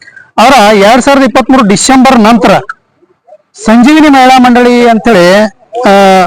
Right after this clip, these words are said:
ಅದು ಒಂದು ಮಹಿಳಾ ಮಂಡಳಿ ಇದೆ, ಅದು ಕಲಬುರ್ಗಿ ಒಳಗೈತಿ. ಹಲವಾರು ಜಿಲ್ಲೆಗಳನ್ನ ಅದು ಆಹಾರವನ್ನ ನಿರ್ದೇಶನ ಮಾಡ್ತೈತಿ.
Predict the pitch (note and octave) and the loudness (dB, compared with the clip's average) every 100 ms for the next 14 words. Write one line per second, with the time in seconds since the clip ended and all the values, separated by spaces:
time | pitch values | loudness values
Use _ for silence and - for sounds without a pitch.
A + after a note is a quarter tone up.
0 | F#3 G#3 G3+ A3 A3+ G3 G#3 A3 G#3+ G#3+ | -4 -4 0 0 -2 -2 -2 0 0 0
1 | G#3 F#3+ G#3+ B3 A#3 G#3+ F#3+ D#3 B2+ - | 0 0 0 0 2 0 0 0 -4 -6
2 | F3 F#3+ F3+ F3 A3 G3+ F3+ D3+ F#3+ B3 | -4 -2 -2 0 0 0 0 -2 -2 -2
3 | C4+ _ - - - C#3 D#3 F#3+ A3+ C4 | -4 _ -20 -20 -16 -14 -6 -2 0 0
4 | A#3+ A#3 A#3 A3+ B3+ C4+ B3+ G#3+ G3+ G#3 | 0 0 0 2 0 0 0 0 0 0
5 | G3+ G3 F#3+ F#3 F#3 G#3 G3 G3+ B3 G3 | 0 0 0 0 0 0 0 0 0 0
6 | F3+ E3+ F#3+ F#3+ E3+ C#3 C3 - - | 0 -2 -2 -2 -2 -4 -8 -14 -20